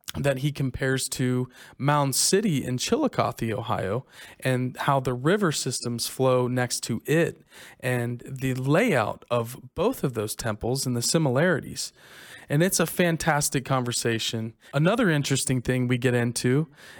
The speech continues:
is the layout that the Freemasons used for Washington, D C. And if you've ever been there, all the monuments, the Washington Monument, the Lincoln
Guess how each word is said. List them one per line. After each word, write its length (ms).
is 200
the 120
layout 680
that 200
the 80
Freemasons 880
used 460
for 580
Washington, 720
D 160
C. 480
And 140
if 120
you've 220
ever 320
been 340
there, 320
all 220
the 120
monuments, 800
the 100
Washington 600
Monument, 720
the 80
Lincoln 580